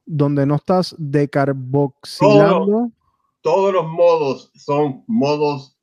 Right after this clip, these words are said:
Speaker 2: buenos para utilizarlo. Todo depende de la comodidad del individuo.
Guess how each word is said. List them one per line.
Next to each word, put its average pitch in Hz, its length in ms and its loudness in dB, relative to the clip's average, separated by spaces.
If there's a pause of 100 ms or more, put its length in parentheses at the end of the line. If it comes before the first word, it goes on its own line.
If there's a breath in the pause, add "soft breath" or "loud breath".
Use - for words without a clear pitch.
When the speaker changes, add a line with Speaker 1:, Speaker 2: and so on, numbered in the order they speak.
Speaker 2:
buenos 135 680 -2
para 123 180 -2
utilizarlo. 107 800 -4 (500)
Todo 160 280 4
depende 151 500 0
de 127 180 2
la 113 140 0
comodidad 113 600 0
del 127 200 -2
individuo. 104 720 -4